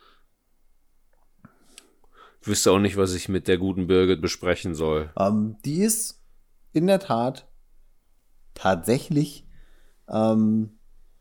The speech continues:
Speaker 2: ein ziemlich witziger Zeitgenosse. Mit der kann man gut quatschen. Das hätte ich, hätte
Speaker 1: Oh,
Speaker 2: man
Speaker 1: warte mal,
Speaker 2: als,
Speaker 1: warte mal. Oh,
Speaker 2: als
Speaker 1: oh, oh, oh.
Speaker 2: Ruf der
Speaker 1: Unser,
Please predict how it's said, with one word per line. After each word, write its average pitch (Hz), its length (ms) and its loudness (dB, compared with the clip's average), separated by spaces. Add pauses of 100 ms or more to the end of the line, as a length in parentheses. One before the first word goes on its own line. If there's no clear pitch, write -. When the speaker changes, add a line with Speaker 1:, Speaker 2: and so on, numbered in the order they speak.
Speaker 2:
ein 117 160 -2
ziemlich 156 560 2
witziger 127 420 2
Zeitgenosse. 98 520 0
Mit 98 140 0
der 143 80 0
kann 147 160 0
man 139 180 0
gut 147 200 -4
quatschen. - 520 -2 (1500)
Das 117 220 -2
hätte 135 180 0
ich, - 240 -8 (100)
hätte 131 260 -2
Speaker 1:
Oh, 139 40 2
Speaker 2:
man 139 140 4
Speaker 1:
warte 131 100 0
mal, 92 160 -4
Speaker 2:
als, 110 140 -6
Speaker 1:
warte 98 120 -4
mal. 92 140 -6
Oh, - 80 -14
Speaker 2:
als 101 200 -2
Speaker 1:
oh, - 60 -10
oh, 78 320 -10
oh. 82 100 -14 (200)
Speaker 2:
Ruf 131 120 -4
der - 160 2 (440)
Speaker 1:
Unser, 90 440 -2